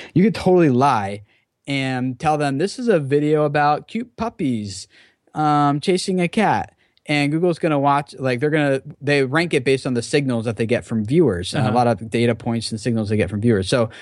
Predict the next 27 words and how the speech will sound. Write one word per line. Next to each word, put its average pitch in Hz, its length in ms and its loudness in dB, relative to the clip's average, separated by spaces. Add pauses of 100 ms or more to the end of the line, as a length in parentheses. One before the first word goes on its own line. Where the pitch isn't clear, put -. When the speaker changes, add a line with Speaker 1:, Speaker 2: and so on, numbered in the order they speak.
(280)
Speaker 1:
if - 80 -4
they 202 160 4
say, 156 240 2
like, 151 160 2
"Hey, 220 260 0
they 160 160 0
told 262 240 -4
us 220 120 -4
this 175 100 -8
video 170 220 2
is 160 100 0
about 147 580 2 (440)
dogs 165 340 -2
and 143 140 -6
cats, 156 500 0 (420)
but 147 280 0
we 151 240 0
rank 156 420 0
it 156 80 2
with 143 120 -2
dogs 160 200 0
and 151 100 -4
cat 143 220 -2
videos, 147 640 0
and 135 340 -4
no 151 160 2
one, 135 640 2